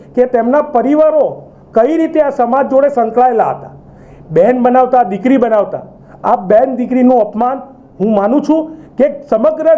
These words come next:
ગુજરાતની બહેન દીકરીનું અપમાન છે, એ દરેક ભાઈઓનું અપમાન છે, જેમની બહેનો માટે આ શબ્દોનું ઉચ્ચારણ કરવામાં આવ્યું છે. અને પુરુષોત્તમ રૂપાલા દ્વારા આ પ્રકારના નિવેદન એકવાર નથી અપાયા,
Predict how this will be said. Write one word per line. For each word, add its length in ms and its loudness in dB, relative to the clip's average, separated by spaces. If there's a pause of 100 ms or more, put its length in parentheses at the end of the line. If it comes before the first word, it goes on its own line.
(100)
ગુજરાતની 680 0
બહેન 340 -2
દીકરીનું 460 0
અપમાન 400 -2
છે, 120 -18 (640)
એ 80 2 (100)
દરેક 380 0
ભાઈઓનું 420 0
અપમાન 380 0
છે, 180 2 (420)
જેમની 400 2
બહેનો 380 0
માટે 320 0 (480)
આ 120 -2
શબ્દોનું 520 -2
ઉચ્ચારણ 400 0
કરવામાં 400 -2
આવ્યું 180 -16
છે. 80 -20 (320)
અને 140 2
પુરુષોત્તમ 500 -2
રૂપાલા 360 0
દ્વારા 420 0 (380)
આ 140 0
પ્રકારના 420 0
નિવેદન 440 0
એકવાર 380 2
નથી 240 0
અપાયા, 420 -2